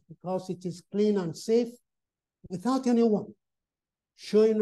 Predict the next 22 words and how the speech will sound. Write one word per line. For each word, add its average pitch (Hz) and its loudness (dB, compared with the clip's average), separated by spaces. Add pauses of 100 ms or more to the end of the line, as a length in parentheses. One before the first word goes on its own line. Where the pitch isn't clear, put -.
(120)
us - -12
any 208 0
credible 208 -4
path 185 -10 (720)
to 170 -4
achieving 196 4
this 190 4
El 185 -2
Dorado? 185 -2 (800)
Who 285 2
will 208 4
drive 190 0
the 185 2
adoption 160 -6
of 156 -14
renewable, 175 2 (580)
uh, 156 0
technologies, 160 -10
as 143 -4
you've 143 -8
just 156 -10
heard, 185 -6